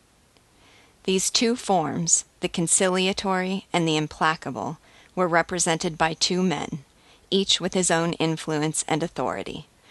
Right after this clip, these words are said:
one a military commander, the other a civilian delegate. Which of them would prevail?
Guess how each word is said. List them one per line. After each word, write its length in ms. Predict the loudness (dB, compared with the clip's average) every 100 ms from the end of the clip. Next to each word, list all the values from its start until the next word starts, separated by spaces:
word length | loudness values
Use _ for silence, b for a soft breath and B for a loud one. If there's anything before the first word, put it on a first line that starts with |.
| b -2
one 480 | 2 4 2 -2 0
a 80 | 0
military 640 | 2 2 0 0 0 0
commander, 640 | -2 0 2 2 0 -4 -8 b b b
the 160 | 0 4
other 440 | 4 4 0 -2 _ -2
a 80 | 0
civilian 600 | 0 0 0 2 0 0
delegate. 520 | -2 -4 -6 -10 -14 _ _ _ _ b b b
Which 200 | 0 0
of 120 | 0
them 180 | 0 0
would 160 | -2 -4
prevail? 560 | -2 0 0 -2 -6